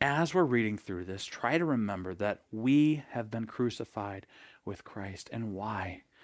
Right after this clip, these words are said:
Why do we keep holding on to these things that we're holding on to? Why are we putting so many other things above Jesus Christ? I think it would be helpful if we read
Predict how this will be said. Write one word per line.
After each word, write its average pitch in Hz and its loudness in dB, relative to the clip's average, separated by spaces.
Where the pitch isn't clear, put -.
Why 123 0
do 123 -2
we 113 -6
keep - -8
holding 98 -8
on 92 -6
to - -20
these 92 -8
things 98 -10
that 101 -6
we're 104 -10
holding 92 -6
on 90 -6
to? 101 -6
Why 98 0
are 120 0
we 117 -2
putting 107 -6
so 107 -4
many 101 -4
other 101 -6
things 98 -10
above 98 -6
Jesus 101 -8
Christ? 90 -10
I 104 -2
think 117 -4
it 110 -2
would 101 -2
be 101 -4
helpful 107 -2
if - -12
we 117 -2
read 101 -2